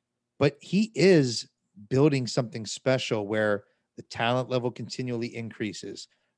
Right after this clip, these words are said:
The player development is unlike most programs in the country. We're going to put players in the right positions to be the ve-, best version of, the, of themselves and to be high level contributors to compete year in, year out. This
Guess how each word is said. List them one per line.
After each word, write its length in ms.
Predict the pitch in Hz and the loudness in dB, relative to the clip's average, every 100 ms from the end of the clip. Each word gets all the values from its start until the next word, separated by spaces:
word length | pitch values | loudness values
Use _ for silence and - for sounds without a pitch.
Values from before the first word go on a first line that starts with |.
| - | -14
The 80 | |
player 340 | - - 123 135 | -10 -2 2 2
development 720 | 127 113 131 131 131 127 127 - | 2 2 4 4 0 -4 -6 -6
is 400 | 123 117 110 - | -4 -4 -8 -8
unlike 500 | 135 139 131 127 127 - | -6 -4 -2 -2 -2 -6
most 340 | 120 127 - | -2 -2 -2
programs 520 | - 123 117 117 113 | 0 0 2 -2 -4
in 80 | 113 | -6
the 60 | 110 | -6
country. 520 | - 113 104 113 117 _ _ _ _ | -4 -6 -6 -12 -14 _ _ _ _
We're 160 | 117 120 | -6 -4
going 300 | 120 131 131 | -2 -2 -4
to 100 | 131 | -8
put 300 | - 143 - | -4 -4 -2
players 360 | 139 131 131 | 0 0 0
in 80 | 123 | -4
the 80 | 107 | -6
right 220 | 107 127 | -4 -4
positions 640 | - 113 120 - 123 113 - _ _ _ | -6 -6 -4 -4 -8 -10 -14 _ _ _
to 100 | 117 | -14
be 200 | 107 123 | -6 -2
the 120 | 131 | -2
ve-, 160 | 117 131 - | 0 -2 0
best 240 | 127 - | -4 -2
version 360 | 123 120 107 113 | -2 -2 -2 -6
of, 80 | 104 | -8
the, 120 | 113 - | -10 -8
of 160 | 110 | -6
themselves 640 | 110 104 - 110 104 107 - _ _ _ - | -6 -4 -2 0 0 -4 -12 _ _ _ -10
and 140 | 123 | -8
to 80 | - | -8
be 240 | 107 135 | -6 -4
high 200 | - 127 | 0 2
level 240 | 135 135 131 | 4 4 2
contributors 720 | 127 113 147 180 120 120 - _ _ - | -4 -2 2 4 2 0 -6 _ _ -14
to 80 | 135 | -10
compete 420 | 127 - 160 160 | -10 -6 -6 -2
year 220 | 127 143 | 2 4
in, 100 | 135 | 4
year 220 | 127 131 | 2 2
out. 260 | 131 151 - | 4 2 0
This 300 | 120 180 - | -2 -2 0